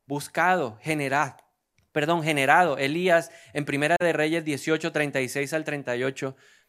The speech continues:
nos cuenta la Biblia que él estaba ahí en el Monte Carmelo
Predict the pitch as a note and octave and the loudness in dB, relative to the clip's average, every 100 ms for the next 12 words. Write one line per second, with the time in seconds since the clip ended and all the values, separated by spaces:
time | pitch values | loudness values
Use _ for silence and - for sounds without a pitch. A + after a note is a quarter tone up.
0 | _ _ _ _ _ B2 B2+ B2 D3+ D3+ | _ _ _ _ _ -8 -6 -4 0 0
1 | E3 E3+ D3 C#3+ D3+ D3+ C#3 C3+ D#3 - | 2 4 4 2 -2 -2 -2 -2 -2 0
2 | E3+ E3 D#3 E3 E3+ D#3 C#3 D3 E3 D#3 | 2 4 2 2 0 0 0 -2 -2 -2
3 | C#3+ C#3 D3+ D#3+ D#3+ D#3+ | -2 0 -2 0 0 -2